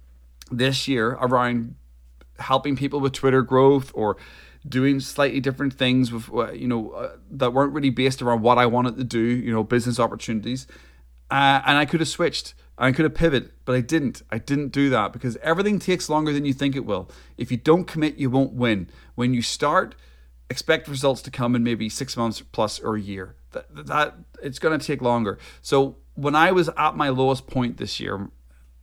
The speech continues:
uh, when I was struggling, when I was in that, that, that breakdown, I had an opportunity maybe to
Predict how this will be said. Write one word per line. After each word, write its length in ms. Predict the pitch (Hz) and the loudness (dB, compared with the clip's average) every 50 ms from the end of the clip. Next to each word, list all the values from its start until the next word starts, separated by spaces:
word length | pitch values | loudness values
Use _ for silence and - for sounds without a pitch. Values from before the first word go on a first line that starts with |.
| - - - | -20 -16 -8
uh, 260 | 120 123 120 120 120 | -6 -4 -4 -4 -4
when 140 | 117 113 117 | -4 -4 -2
I 100 | 120 117 | -2 -2
was 160 | 120 113 113 | -2 -4 -6
struggling, 400 | - - - 135 123 110 120 110 | -8 -2 0 2 2 4 2 2
when 80 | 110 | 4
I 60 | 107 104 | 2 2
was 120 | 101 - | 0 0
in 120 | 123 120 | 0 2
that, 240 | 123 120 117 - - | 2 2 2 0 -2
that, 160 | 117 113 - | -2 -2 0
that 180 | 117 113 110 - | -2 -4 -4 -4
breakdown, 460 | - 113 113 107 - - 98 92 92 - - - - | -6 -6 -6 -6 -4 -2 -2 -2 -2 -6 -14 -20 -8
I 120 | - - 151 | 0 2 2
had 100 | 147 143 | 4 2
an 80 | 139 - | 2 4
opportunity 560 | 147 160 156 - - - - 156 147 139 135 127 | 4 4 4 2 -4 -4 -4 -2 0 0 0 0
maybe 280 | 127 120 113 120 113 | 0 0 0 -2 -4
to 320 | 110 - - 123 117 113 | -4 -4 -2 0 0 0